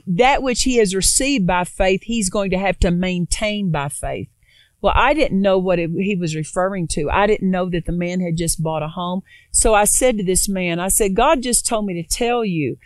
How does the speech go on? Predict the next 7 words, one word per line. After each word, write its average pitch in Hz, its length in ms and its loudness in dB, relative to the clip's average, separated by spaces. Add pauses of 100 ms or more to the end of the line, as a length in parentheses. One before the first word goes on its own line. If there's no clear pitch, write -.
(240)
that 180 240 2
that 240 240 4
which 226 220 0
you've 196 120 2
received 226 480 0
by 165 200 0
faith, 160 400 -4